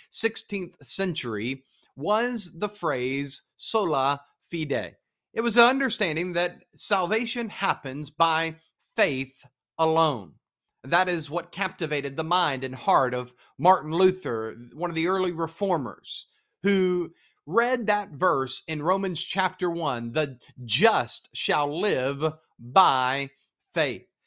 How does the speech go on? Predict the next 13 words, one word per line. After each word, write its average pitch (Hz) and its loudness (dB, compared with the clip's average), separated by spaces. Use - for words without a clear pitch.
And 185 -2
what 269 6
he 233 -2
realized 185 0
in 175 -6
that 185 -4
verse, 160 0
and 170 -6
what 175 -6
Baptists 185 0
have 180 0
historically 190 0
always, 190 0